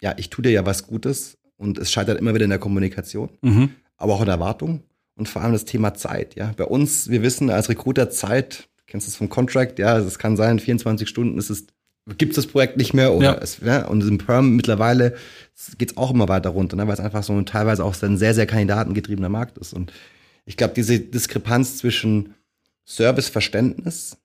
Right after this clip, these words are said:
Speaker 1: ja, einfach das Produkt, was wir anbieten, sei es von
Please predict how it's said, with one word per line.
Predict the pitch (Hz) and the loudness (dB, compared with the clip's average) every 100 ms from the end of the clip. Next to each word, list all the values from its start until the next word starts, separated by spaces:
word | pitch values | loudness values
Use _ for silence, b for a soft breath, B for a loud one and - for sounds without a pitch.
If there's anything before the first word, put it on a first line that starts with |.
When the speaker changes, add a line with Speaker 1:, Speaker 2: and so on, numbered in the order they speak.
| - | -10
Speaker 1:
ja, | 98 - | -8 -4
einfach | 104 - - | -4 -6 -8
das | 101 | -12
Produkt, | - 107 90 139 - - - - | -8 -6 -4 -6 -8 -16 -12 -6
was | 104 - | -6 -4
wir | 98 | -2
anbieten, | 104 113 123 131 147 156 135 - | 0 0 0 -2 -2 -4 -6 -8
sei | - 98 | -2 0
es | 98 | -2
von | - 92 | -6 -6